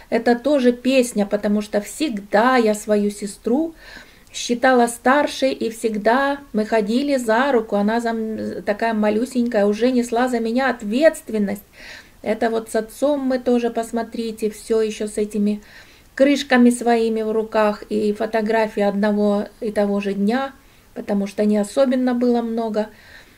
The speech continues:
желающих фотографировать. Вот это мы уже с мамой. Уже, наверное, лето. <laughs> Та же самая стена.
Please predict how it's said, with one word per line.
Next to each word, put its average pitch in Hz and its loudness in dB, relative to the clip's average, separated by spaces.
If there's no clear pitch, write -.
желающих 220 4
фотографировать. 214 0
Вот 240 0
это 220 0
мы 202 2
уже 202 0
с - -10
мамой. 269 2
Уже, 220 0
наверное, 208 4
лето. 254 4
<laughs> - 0
Та 285 8
же 262 4
самая 262 2
стена. 247 0